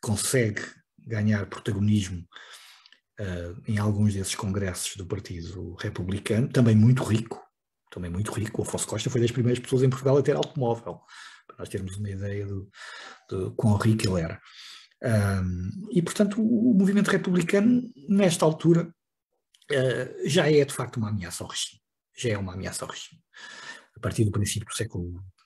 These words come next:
do século vinte, o, o movimento republicano já é, de facto, uma,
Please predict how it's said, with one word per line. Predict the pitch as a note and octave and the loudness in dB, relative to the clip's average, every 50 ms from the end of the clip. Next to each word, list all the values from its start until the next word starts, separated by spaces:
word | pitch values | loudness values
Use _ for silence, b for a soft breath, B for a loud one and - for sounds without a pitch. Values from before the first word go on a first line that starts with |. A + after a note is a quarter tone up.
| _ - - A2+ A#2+ - A2 | _ -10 -8 -6 -4 -4 -6
do | - - | -6 -6
século | - - G#2+ - - F#2 | -6 -6 -6 -6 -6 -6
vinte, | F2 F#2+ G2+ G#2 G2+ G2+ - | -2 0 2 2 2 2 0
o, | A#2 A#2+ A2+ A2+ G#2+ - - - | 0 0 0 0 -2 -2 -4 -4
o | C#3 | -2
movimento | A2 G2 G2 G#2 A2 G#2+ G#2+ - | 0 0 0 2 0 0 0 0
republicano | A2 F#2 G2+ F#2+ F#2 F#2 - A2 G#2 | -2 -2 -2 -4 -4 -2 -2 -2 0
já | G#2 A#2+ B2 A2 | 2 2 2 2
é, | A2 G#2+ | 2 0
de | G#2+ - | -2 -4
facto, | - A2 F#2+ - - - | -6 -6 -6 -8 -8 -8
uma, | F#2 F2 F2+ F2+ G2+ G#2+ | -8 -8 -8 -8 -10 -12